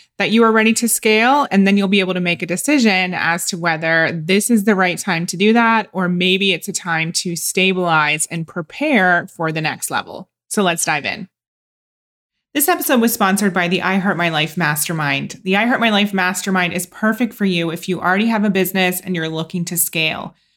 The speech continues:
We cover tons of different topics. We cover marketing strategy, revenue planning, team, processes, everything you need in terms of mindset, high performance,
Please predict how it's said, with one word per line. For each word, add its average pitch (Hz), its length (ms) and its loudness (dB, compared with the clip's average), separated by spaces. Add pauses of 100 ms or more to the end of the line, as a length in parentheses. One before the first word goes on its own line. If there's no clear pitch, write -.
(140)
We 208 140 2
cover 208 400 2
tons 220 500 2
of 208 120 2
different 190 340 -2
topics. - 540 -4
We 170 100 -4
cover 170 320 -2
marketing 208 520 2
strategy, 185 760 0
revenue 180 540 -2
planning, 175 640 -2
team, 196 640 2 (240)
processes, 196 1000 0 (360)
everything 220 560 2
you 202 100 8
need 185 280 2
in 180 80 -2
terms 170 320 -6
of 170 80 -4
mindset, 185 720 0
high 165 200 -4
performance, 196 960 2